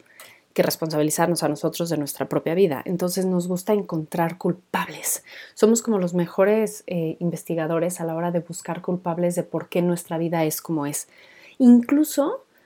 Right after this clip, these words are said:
me voy a atrever a decir que cuando somos completamente felices, tampoco es como que digas, "Ah,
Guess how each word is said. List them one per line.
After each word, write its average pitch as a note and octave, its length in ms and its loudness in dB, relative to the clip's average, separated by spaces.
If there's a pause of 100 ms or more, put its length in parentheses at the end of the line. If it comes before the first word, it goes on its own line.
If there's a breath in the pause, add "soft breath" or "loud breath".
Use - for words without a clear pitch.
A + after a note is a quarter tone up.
(120)
me G#3+ 120 6
voy A3+ 100 4
a B3 40 2
atrever B3+ 260 4
a A#3+ 80 6
decir G#3 260 4
que G#3+ 120 -2
cuando F#3 240 -4
somos G#3 320 -2
completamente G3 800 0
felices, F3+ 640 -2
tampoco F3 600 4
es B3 140 2
como F#3+ 180 -2
que F#3 120 -4
digas, F#3+ 340 -2
"Ah, - 160 0